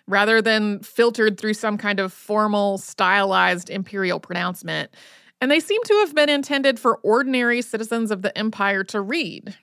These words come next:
In most places, the text is written in the Eastern or Western Pakrit dialect, whichever was actually spoken by the people living there, rather than using the more academic language of formal Sanskrit.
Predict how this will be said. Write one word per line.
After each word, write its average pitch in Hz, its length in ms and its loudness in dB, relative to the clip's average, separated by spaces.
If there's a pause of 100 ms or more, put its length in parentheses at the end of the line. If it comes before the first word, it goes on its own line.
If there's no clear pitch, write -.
(200)
In 185 160 -6
most 202 240 -4
places, 214 340 -2
the 208 80 -6
text 214 380 -2
is 202 160 -4
written 220 380 -2
in 202 180 -4
the 196 140 -2
Eastern 233 560 -4
or 196 180 0
Western 202 580 -2
Pakrit 233 580 -4
dialect, 214 680 -4 (260)
whichever 208 380 0
was 196 160 0
actually 208 340 0
spoken 214 540 -2
by 202 100 4
the 190 100 -4
people 185 360 -6
living 214 320 0
there, 214 320 0 (320)
rather 220 360 4
than 208 160 2
using 208 300 0
the 196 80 0
more 202 300 2
academic 214 640 0
language 196 440 -2
of 196 120 -2
formal 202 480 -2
Sanskrit. 214 760 -4